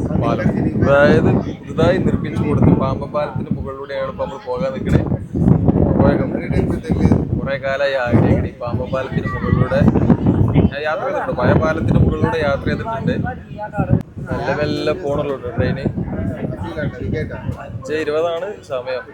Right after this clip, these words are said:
ഇപ്പം അത്ര സ്പീഡ് പോകണ ആവശ്യമില്ലല്ലോ. ഇതിലുള്ള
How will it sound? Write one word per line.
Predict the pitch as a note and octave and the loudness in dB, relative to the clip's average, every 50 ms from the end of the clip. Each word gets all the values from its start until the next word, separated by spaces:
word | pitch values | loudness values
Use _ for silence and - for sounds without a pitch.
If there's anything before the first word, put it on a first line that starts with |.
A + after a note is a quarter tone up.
| - - - | -16 -14 -8
ഇപ്പം | - D#3+ D#3 - E3 | -4 -2 0 0 0
അത്ര | D3+ C#3 E3+ - | -2 -2 -6 -8
സ്പീഡ് | - - E3 E3+ E3 | -8 -8 -6 -6 -4
പോകണ | D#3+ E3 E3 D#3 | -4 -4 -4 -4
ആവശ്യമില്ലല്ലോ. | C#3+ C3+ D3+ C3+ B2 A2+ - - - - - - - - - - - - - G#5+ G5+ - - - - - - - - - - - - - - - _ _ _ _ _ _ - - - A#2+ | -6 -8 -10 -8 -8 -8 -8 -8 -8 -6 -6 -6 -6 -6 -12 -14 -12 -12 -10 -10 -8 -8 -8 -6 -6 -6 -6 -6 -4 -4 0 0 0 -2 -2 -8 _ _ _ _ _ _ -18 -12 -4 0
ഇതിലുള്ള | C3+ D3+ E3 E3+ | 2 4 6 6